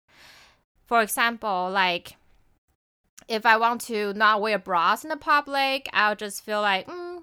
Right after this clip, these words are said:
yeah, I'll just not wear any bras in the public." And I don't really care what people is gonna see me as, because I just feel comfortable with it.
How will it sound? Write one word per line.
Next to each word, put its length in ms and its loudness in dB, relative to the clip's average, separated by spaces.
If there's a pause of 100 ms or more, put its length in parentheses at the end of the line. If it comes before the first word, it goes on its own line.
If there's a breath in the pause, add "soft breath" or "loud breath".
yeah, 300 -4
I'll 120 2
just 160 -12
not 160 0
wear 220 0
any 140 -4
bras 300 -2
in 60 -12
the 60 -10
public." 420 -4 (400 loud breath)
And 420 0 (460)
I 80 6
don't 160 4
really 220 -2
care 320 -2
what 240 -4
people 300 -8
is 120 -6
gonna 220 -8
see 240 -10
me 180 -8
as, 380 -2
because 600 -6 (540 loud breath)
I 100 6
just 180 -4
feel 160 -2
comfortable 520 -2
with 220 -8
it. 220 -12